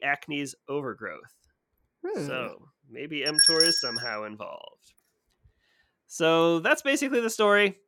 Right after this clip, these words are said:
Speaker 1: If anyone's asking you about it, you can tell them this may be kind of a form of acne scarring, and it can also be a reason to treat more aggressively, especially your darker skinned patients.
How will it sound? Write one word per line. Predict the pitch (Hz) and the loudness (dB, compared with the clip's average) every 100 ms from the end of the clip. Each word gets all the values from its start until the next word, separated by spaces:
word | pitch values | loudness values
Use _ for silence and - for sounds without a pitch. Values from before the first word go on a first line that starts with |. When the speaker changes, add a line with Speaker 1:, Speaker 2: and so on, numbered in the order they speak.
| _ _ _ _ _ - | _ _ _ _ _ -12
Speaker 1:
If | 143 | -6
anyone's | 147 160 170 160 | -2 0 2 4
asking | 156 160 165 | 2 2 0
you | 160 | 4
about | 156 160 | 6 8
it, | 160 156 _ _ | 6 2 _ _
you | 139 | -10
can | 131 135 | -8 -2
tell | 156 151 | 0 2
them | 156 151 156 160 | 2 0 -4 -2
this | 160 156 170 | -4 -4 -4
may | 175 196 | 0 2
be | 196 185 | 2 4
kind | 180 185 | 4 2
of | 175 | 0
a | |
form | 175 190 180 | -4 -2 0
of | 165 | 2
acne | 165 170 170 | 2 2 -2
scarring, | - 160 160 160 160 160 - - _ _ | 0 2 4 2 0 -8 -20 -20 _ _
and | 123 120 | -6 -4
it | 117 113 | -6 -6
can | 123 | -2
also | 127 - | -2 -4
be | 123 120 | -2 -2
a | |
reason | 117 123 120 | 0 -2 -6
to | 113 | -10
treat | 120 - 127 | -12 -6 -6
more | 120 120 117 | -2 -2 -2
aggressively, | 110 117 117 110 110 107 | -2 -4 -4 -6 -4 -4
especially | - 117 110 117 | -4 -8 -6 -4
your | 110 107 110 113 _ | -4 -4 -6 -10 _
darker | 113 110 113 | -8 -6 -8
skinned | - 113 113 | -10 -12 -8
patients. | 110 - - - - | -10 -10 -14 -20 -20